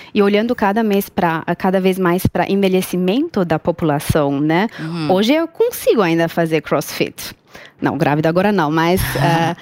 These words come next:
Speaker 1: daqui vinte, vinte e cinco anos,
Speaker 2: Não.
Speaker 1: ah, em cima da sessenta, que cada vez mais é,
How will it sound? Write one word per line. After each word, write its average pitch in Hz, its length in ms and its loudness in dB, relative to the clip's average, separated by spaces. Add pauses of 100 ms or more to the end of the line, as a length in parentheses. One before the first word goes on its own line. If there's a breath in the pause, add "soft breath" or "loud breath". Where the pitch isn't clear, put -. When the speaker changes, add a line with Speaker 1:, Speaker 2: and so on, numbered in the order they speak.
(200 loud breath)
Speaker 1:
daqui 208 440 0
vinte, 262 480 0
vinte 185 220 -2
e - 20 -10
cinco 208 340 -2
anos, 180 580 2
Speaker 2:
Não. 151 140 -2
Speaker 1:
ah, 156 100 -2
em 180 120 -2
cima 196 240 0
da 180 100 2
sessenta, 185 640 -2
que 175 140 -6
cada 175 280 0
vez 165 220 0
mais 170 320 0
é, 170 140 -2